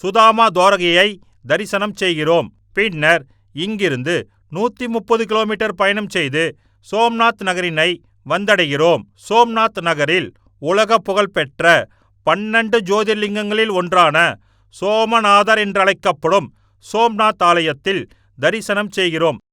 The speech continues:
இந்த ஆலயத்தின் பின்புறத்தில் ஐம்பத்தோரு சக்தி பீடங்களில் ஒன்றான பார்வதி தேவியின் வயிற்றுப்பகுதி விழுந்த இடமாக கருதப்படும் சக்தி பீடத்தை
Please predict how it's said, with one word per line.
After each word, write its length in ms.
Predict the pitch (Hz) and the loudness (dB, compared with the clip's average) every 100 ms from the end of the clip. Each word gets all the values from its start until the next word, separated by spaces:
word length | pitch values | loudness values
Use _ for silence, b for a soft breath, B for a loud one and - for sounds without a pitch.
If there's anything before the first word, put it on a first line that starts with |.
| - | -10
இந்த 320 | 165 226 220 | -8 -4 -2
ஆலயத்தின் 680 | 165 202 220 208 - 190 - _ _ | 2 2 0 -4 -6 -8 -8 _ _
பின்புறத்தில் 760 | - 226 220 196 151 139 175 113 - _ - | -10 -8 -4 0 0 0 -4 -6 -10 _ -8
ஐம்பத்தோரு 600 | 135 208 233 220 226 226 | -4 -2 -4 -2 2 2
சக்தி 340 | 214 208 208 214 | 0 -6 -8 -8
பீடங்களில் 500 | 220 214 214 220 226 | -4 -2 -2 -2 -2
ஒன்றான 640 | 214 202 202 170 139 165 110 _ | -2 -2 2 4 4 0 -2 _
பார்வதி 480 | 170 226 240 226 220 | 0 2 2 -2 -2
தேவியின் 600 | 190 185 156 185 139 - _ _ | -2 -2 -2 -6 -6 -12 _ _
வயிற்றுப்பகுதி 800 | 156 220 214 240 208 220 214 226 | -4 -4 -6 -10 -6 -4 -4 -4
விழுந்த 300 | 214 214 214 | -4 -4 -2
இடமாக 440 | 208 208 208 202 | -2 0 2 0
கருதப்படும் 680 | 220 208 202 208 165 277 302 226 _ _ | -2 -2 -2 -2 0 0 0 -4 _ _
சக்தி 440 | - 185 - 240 | -6 -6 -6 -10
பீடத்தை 640 | 208 196 160 135 190 160 | -6 -2 -2 0 -2 -4